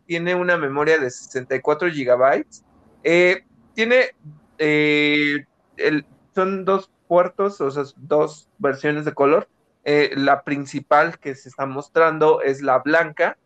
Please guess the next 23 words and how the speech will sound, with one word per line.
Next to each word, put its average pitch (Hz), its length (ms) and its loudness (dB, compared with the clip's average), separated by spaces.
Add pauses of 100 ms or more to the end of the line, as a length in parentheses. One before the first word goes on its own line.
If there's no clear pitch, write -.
(360)
y 202 340 -4
este 220 300 0
puerto 254 420 0
tiene, 202 560 -4
eh, 151 460 -2
una 175 180 -4
entrada 180 480 2
para 139 240 2
un 143 160 -4
puerto 151 280 0
lan, 247 220 4 (480)
eh, 170 300 0
justo, 196 480 0
eh, 139 320 0 (1800)
y, 240 380 -10 (340)
eh, 160 600 -2
pues, 208 280 -2 (1600)
dicen 151 220 -8
que - 120 -18
tiene 135 340 -6
este 143 240 -4
audio 139 320 2
mejorado, 151 500 0